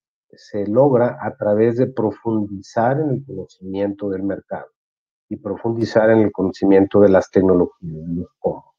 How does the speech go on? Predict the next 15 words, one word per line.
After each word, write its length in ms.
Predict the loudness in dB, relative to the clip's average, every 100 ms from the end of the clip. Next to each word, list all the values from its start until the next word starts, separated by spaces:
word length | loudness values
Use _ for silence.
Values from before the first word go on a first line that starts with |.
| _ _ _ _ _ _ _ -8
Si 60 | -2
logramos 440 | 2 4 4 2 -2
estos 260 | -4 0
dos 180 | 0 2
elementos, 680 | 2 4 4 2 -2 -4 -6 _ _ _ _
po-, 300 | -10 -10 _
podremos 460 | -4 0 2 0 -2
innovar 380 | -2 0 2 2
de 60 |
manera, 500 | 2 -2 -2 0 -2 -6 _ _ _ -18
eh, 160 | -18 -18 -12
eficiente 800 | -12 -12 -18 -18 -4 -2 -2 -4
y 60 | -8
eficaz. 560 | -8 _ -20 -20 _ _ _ _ _ _ _ _ _ _ _ _ _ _ _ 0
Ahora, 400 | 2 2 0